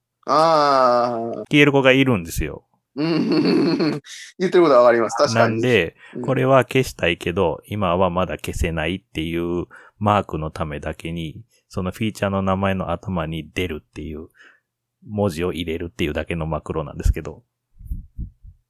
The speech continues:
Speaker 2: いらないですね。
Speaker 1: 名前に出る入れる。
Speaker 2: そうです。
Speaker 1: え？名前に文字で-、出る入れる？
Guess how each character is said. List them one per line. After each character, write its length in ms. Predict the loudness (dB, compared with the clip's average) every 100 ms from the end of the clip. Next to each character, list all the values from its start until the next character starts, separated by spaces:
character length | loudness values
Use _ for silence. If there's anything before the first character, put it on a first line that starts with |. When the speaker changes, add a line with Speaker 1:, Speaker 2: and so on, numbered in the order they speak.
| _ _ _ -2
Speaker 2:
い 80 | 2
ら 120 | 2
な 120 | 0
い 20 |
で 80 | 2
す 60 | 2
ね。 260 | 0 -2 -20 -12 -4
Speaker 1:
名 240 | 2 4
前 300 | 6 4 4
に 160 | 2 2
出 160 | 2 2
る 140 | 2
入 120 | 0
れ 140 | 0 -2
る。 140 | -4 _ _ _
Speaker 2:
そ 180 | 0 0
う 20 |
で 80 | 0
す。 220 | -8 -14 _ _ -2
Speaker 1:
え？ 180 | 0 -2 _ _ _ _ _ _ _ -4
名 120 | 0
前 160 | 2 2
に 100 | 2
文 200 | 2 0
字 120 | -4
で-、 60 | -10 -8 -2 -2 -2
出 140 | -2
る 120 | 0
入 120 | 0 0
れ 100 | -2
る？ 160 | -4